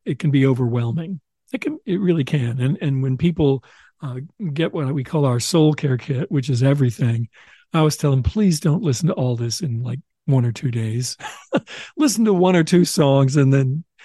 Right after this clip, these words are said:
you know, digest those and then maybe come back in a few days and listen to something else, 'cause the material's heavy."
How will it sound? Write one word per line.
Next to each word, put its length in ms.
you 120
know, 100
digest 580
those 280
and 100
then 80
maybe 240
come 220
back 260
in 80
a 40
few 180
days 260
and 100
listen 200
to 60
something 340
else, 200
'cause 200
the 80
material's 500
heavy." 480